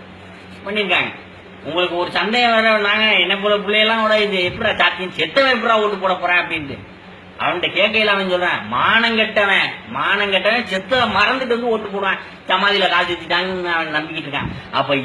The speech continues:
எவ்வளவு இழிசாதி மக்களா உன்னை பாத்துக்கிட்டு இருக்கிறான். ஏன்னா ஐம்பது வருஷம் ஆண்ட திமிரு உன்னை அனுபவிச்ச அந்த அளவுக்கு நீ நடந்திருக்க. இப்ப மட்டும் என்ன புதுசா புரட்சி வந்துட போதா?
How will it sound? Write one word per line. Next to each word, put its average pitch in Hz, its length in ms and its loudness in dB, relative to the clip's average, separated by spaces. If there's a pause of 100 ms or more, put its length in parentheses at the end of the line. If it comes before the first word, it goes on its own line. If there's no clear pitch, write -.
எவ்வளவு 196 440 4
இழிசாதி 254 460 0
மக்களா 233 540 2
உன்னை 220 160 0
பாத்துக்கிட்டு 208 440 0
இருக்கிறான். 220 320 0 (1500)
ஏன்னா 180 140 0
ஐம்பது 247 360 4
வருஷம் 247 280 2
ஆண்ட 254 400 2
திமிரு 294 460 -2
உன்னை 202 320 2
அனுபவிச்ச 208 420 0
அந்த 180 300 2
அளவுக்கு 277 280 2
நீ 254 60 -2
நடந்திருக்க. 196 460 -4
இப்ப 190 220 -8
மட்டும் 202 300 -2
என்ன 185 180 -6
புதுசா 185 220 -4
புரட்சி 185 300 -6
வந்துட 143 260 -6
போதா? 135 280 -2